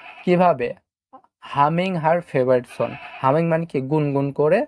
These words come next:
আর ফেভারিট সং মানে তার ফেভারিট সংটাকে মানে গুনগুন করে বলতে বলতে সে রান্নাটা করেছিল। এখানে কি হাউ বোঝায় নাই? অবশ্যই হাউ বোঝাইছে। So এটাই ছিল আজকের ক্লাস।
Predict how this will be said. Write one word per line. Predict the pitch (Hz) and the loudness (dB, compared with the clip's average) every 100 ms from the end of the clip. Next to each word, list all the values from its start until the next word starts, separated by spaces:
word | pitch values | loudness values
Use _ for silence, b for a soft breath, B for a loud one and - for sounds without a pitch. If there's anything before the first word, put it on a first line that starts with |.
| _ _ - | _ _ -12
আর | 147 | -4
ফেভারিট | 156 143 135 | 0 2 2
সং | - | -2
মানে | 135 156 | -6 -4
তার | 190 202 185 170 147 139 | 2 2 4 4 2 2
ফেভারিট | 139 143 147 | 0 0 0
সংটাকে | - 143 143 147 165 160 | -4 -6 -4 -4 -2 -4
মানে | 131 131 | -4 -6
গুনগুন | 127 123 127 127 | -4 -4 -6 -8
করে | 127 123 127 139 _ _ _ 120 | -4 -2 -2 -6 _ _ _ -6
বলতে | 127 127 131 | -6 -4 -4
বলতে | 151 165 202 | -4 -6 -6
সে | - 147 131 135 - | 0 0 0 -6 -6
রান্নাটা | 143 127 127 127 120 | 0 2 2 -2 -2
করেছিল। | 120 113 - 123 | -4 -8 -8 -10
এখানে | - 147 | -6 -2
কি | 151 | 0
হাউ | 123 120 127 | 0 2 2
বোঝায় | 147 147 139 147 | 2 -2 -2 -4
নাই? | 156 190 - _ _ | -4 -10 -14 _ _
অবশ্যই | 123 120 - 127 | -12 -10 -10 -10
হাউ | 117 120 117 | -8 -8 -8
বোঝাইছে। | 117 120 120 117 - 127 _ _ _ _ _ _ _ | -10 -14 -16 -16 -16 -18 _ _ _ _ _ _ _
So | 160 - | -4 -2
এটাই | 220 185 214 214 | -2 2 2 0
ছিল | - 143 | -2 2
আজকের | 120 - - 127 | 2 0 -6 -6
ক্লাস। | - 131 160 | -4 -6 -6